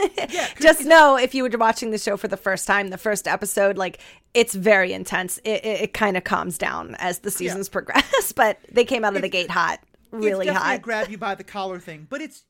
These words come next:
Speaker 1: it's starting with a lot of the show is about the mixture of sex and violence.
Speaker 2: Mm-hmm.
Speaker 1: And I remember being both very, im-,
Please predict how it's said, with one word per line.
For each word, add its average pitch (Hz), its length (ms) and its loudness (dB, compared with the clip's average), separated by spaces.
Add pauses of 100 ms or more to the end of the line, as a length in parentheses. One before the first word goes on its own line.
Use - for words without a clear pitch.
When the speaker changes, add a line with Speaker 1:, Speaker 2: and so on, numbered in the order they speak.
Speaker 1:
it's - 200 -14
starting 302 340 -2
with 269 160 -14 (140)
a 247 60 -10
lot 240 200 -4
of 247 80 -6
the 214 60 -14
show 277 300 -8
is 190 100 -8
about 196 180 -10
the 196 60 -18
mixture 196 400 -12
of 185 80 -10
sex - 300 -14
and 165 100 -18
violence. 139 520 -16
Speaker 2:
Mm-hmm. 165 400 -10
Speaker 1:
And 185 400 -10 (960)
I 240 100 -4
remember 277 280 -6
being 294 200 -10
both 220 180 -10
very, 208 320 -10
im-, 247 160 -14